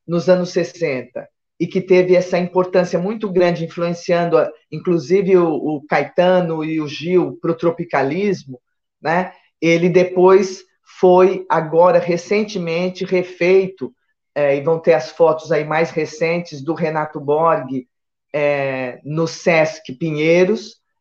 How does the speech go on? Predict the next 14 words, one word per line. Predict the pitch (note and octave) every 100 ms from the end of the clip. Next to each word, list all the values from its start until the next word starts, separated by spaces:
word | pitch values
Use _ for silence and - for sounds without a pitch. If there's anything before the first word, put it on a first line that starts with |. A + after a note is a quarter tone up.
| _ _ -
e | D#3 D#3+ D3
aí | D3 E3+
foi | F#3+ F#3
refeito | F#3 - - F#3+ G3
com | - B3+ B3+
tudo | A3 A#3+ G#3
mesmo, | E3+ F3+ F3+ E3 -
com | F3+ F#3
o | F3+ F#3
cenário | - E3 D#3 E3+ G3+ G#3 G3
do, | D#3+ D#3 D3+ C#3
do | D3+
Hélio | D#3 E3 D#3+ D3+
Eichbauer, | D3+ - C3+ C#3 D#3+ E3+ D#3+ E3